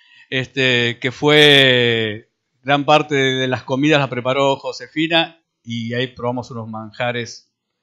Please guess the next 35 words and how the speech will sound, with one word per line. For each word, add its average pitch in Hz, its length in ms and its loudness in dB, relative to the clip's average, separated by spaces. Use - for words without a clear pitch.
tremendos, 127 920 -4
tremendos. 113 540 -6
Esa 120 180 -10
fue 127 120 -10
una 117 180 -8
parte 117 220 -8
también 110 360 -8
del, 104 280 -10
<laughs> - 480 -20
del 123 160 -4
viaje. 123 360 -4
Y 147 80 -8
finalmente 170 400 2
el 180 60 2
trabajo 156 320 2
en 143 60 0
el 143 100 0
barrio, 123 320 4
¿no? 135 140 0
El 135 80 -2
capítulo, 127 400 -8
el 135 60 -6
último 127 240 -12
capítulo, 127 320 -12
el 120 60 -16
cuatro, 139 260 -8
el 120 80 -16
trabajo 123 480 -8
en, 113 120 -12
en 117 220 -16
el 117 140 -12
lugar. 143 500 -2
Salir 160 760 -2
y 139 140 -6
ver 208 460 0